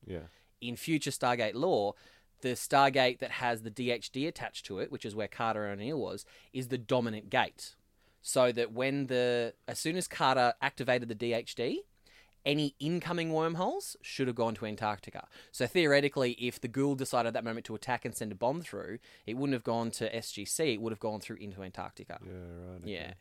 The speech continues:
Speaker 2: But like I said, we're, we're looking at this from having known ten years' worth of Stargate.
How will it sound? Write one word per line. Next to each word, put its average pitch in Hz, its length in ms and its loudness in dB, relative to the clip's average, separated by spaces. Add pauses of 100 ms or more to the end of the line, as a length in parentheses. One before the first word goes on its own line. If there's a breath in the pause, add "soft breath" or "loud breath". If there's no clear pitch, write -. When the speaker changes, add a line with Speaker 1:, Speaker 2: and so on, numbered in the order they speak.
(420 soft breath)
Speaker 2:
But 147 180 10
like 143 180 8
I 127 60 2
said, 101 380 2
we're, 127 260 6 (120)
we're 131 220 4
looking 117 280 -2
at 101 60 -12
this 110 180 -6
from 107 300 -2
having 104 320 -4
known 104 480 -6
ten 110 220 -6
years' 104 180 -6
worth 104 200 -4
of 95 60 -10
Stargate. 110 560 2